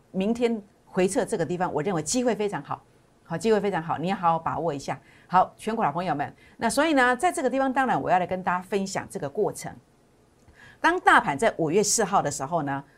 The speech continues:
我就跟大家讲，我做了三档股票。那这三档股票为什么我要去做？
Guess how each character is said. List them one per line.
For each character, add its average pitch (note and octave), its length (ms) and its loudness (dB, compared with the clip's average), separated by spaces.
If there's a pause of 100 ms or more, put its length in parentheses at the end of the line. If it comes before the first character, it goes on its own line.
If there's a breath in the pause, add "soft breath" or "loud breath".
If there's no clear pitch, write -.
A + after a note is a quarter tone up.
(120 soft breath)
我 F3+ 120 0
就 B3 100 4
跟 B3 160 2
大 G#3+ 100 4
家 G#3 80 0
讲， C#3+ 180 -4
我 C3 100 -8 (140)
做 E4 180 2
了 F#3 80 2
三 G3 300 -2
档 D3+ 180 -6
股 - 160 -16
票。 E3+ 240 -6 (280 soft breath)
那 D#4 120 -2
这 A4 140 6
三 E4+ 220 4
档 B3+ 160 0
股 B3 140 -6
票 G3+ 320 -4
为 D4 100 2
什 G3 120 -4
么 D3 60 -6
我 D3 80 0
要 E3+ 80 2
去 F3 140 -10
做？ - 280 -2